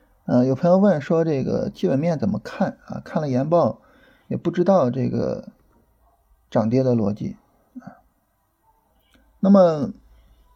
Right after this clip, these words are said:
呃，这儿有个问题，就是我们一说这种涨跌逻辑啊，说这个驱动力啊，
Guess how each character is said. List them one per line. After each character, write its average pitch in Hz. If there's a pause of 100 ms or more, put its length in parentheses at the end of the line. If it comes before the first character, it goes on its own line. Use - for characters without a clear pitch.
(280)
呃， 123
这 -
儿 220
有 156
个 101
问 139
题， 117
就 131
是 151
我 131
们 117
一 156
说 160
这 139
种 117
涨 -
跌 131
逻 113
辑 131
啊， 127
说 139
这 135
个 117
驱 -
动 160
力 175
啊， -